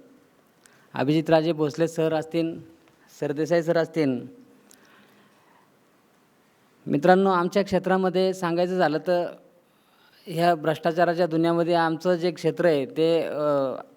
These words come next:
अगदी त्रासून गेलेलं आहे आणि याच्यामधनंच आम्हाला अशी कामं करण्याची संधी मिळते आणि या कामांमधनं आम्ही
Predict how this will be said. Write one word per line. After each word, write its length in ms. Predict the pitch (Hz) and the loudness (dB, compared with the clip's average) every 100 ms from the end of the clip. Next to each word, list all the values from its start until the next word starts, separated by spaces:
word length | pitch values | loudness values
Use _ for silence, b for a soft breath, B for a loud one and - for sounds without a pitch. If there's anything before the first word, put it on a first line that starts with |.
| _ | _
अगदी 560 | - 147 151 190 185 180 - - - | -8 -6 4 6 6 2 -6 -16 -18
त्रासून 540 | 151 - 165 - 202 196 | -20 -4 0 2 2 2
गेलेलं 300 | 185 185 175 | 2 4 2
आहे 240 | 131 104 | 0 -4
आणि 600 | 80 123 151 170 175 170 170 b b _ | -10 -6 -2 0 0 -4 -12 b b _
याच्यामधनंच 600 | 147 160 170 170 175 170 | -4 0 0 0 0 0
आम्हाला 560 | 170 175 175 180 175 151 - - _ b b b b | 0 2 4 4 2 -2 -8 -20 _ b b b b
अशी 200 | 139 143 | -8 -2
कामं 340 | 175 170 165 175 | 2 2 2 2
करण्याची 380 | 170 165 170 185 | 0 0 0 -2
संधी 340 | - 156 170 | 0 2 4
मिळते 640 | 180 165 165 139 104 - - _ b b b b | 4 2 0 -2 -4 -16 -20 _ b b b b
आणि 180 | 139 160 | 0 2
या 120 | 160 | 2
कामांमधनं 640 | 156 156 165 170 165 170 | 0 0 2 0 0 2
आम्ही 380 | 170 165 170 165 | 0 2 0 -2